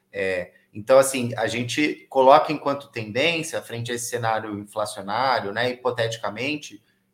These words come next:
terem greves contra as perdas que tiveram, inclusive algumas já se desenvolvendo, como o Thiago tava, é, é, analisando. Só que, de outro ponto de vista, também a gente tem que colocar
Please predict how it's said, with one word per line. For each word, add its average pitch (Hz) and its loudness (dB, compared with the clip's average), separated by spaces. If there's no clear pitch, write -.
terem 135 0
greves 123 4
contra 127 -4
as 113 -2
perdas 113 -4
que - -18
tiveram, 120 -2
inclusive 117 -10
algumas 117 -2
já 117 4
se - -6
desenvolvendo, 120 -4
como 117 -6
o - -8
Thiago 117 0
tava, 127 2
é, 101 -4
é, 98 -2
analisando. 127 0
Só 151 4
que, 156 -2
de 143 -4
outro 226 0
ponto 139 -6
de 110 -12
vista, 143 -4
também 123 0
a - -2
gente 139 -6
tem 123 -6
que 117 -10
colocar 107 0